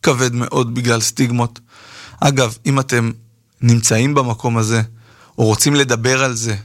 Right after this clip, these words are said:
להתייעץ, לשאול, לשתף, אז אתם מוזמנים לחייג, ובעזרת השם נציף ונלבן נקודות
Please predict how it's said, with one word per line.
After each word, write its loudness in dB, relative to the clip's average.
להתייעץ, 0
לשאול, -2
לשתף, -2
אז 4
אתם 2
מוזמנים 2
לחייג, 0
ובעזרת 2
השם 0
נציף 0
ונלבן 2
נקודות 0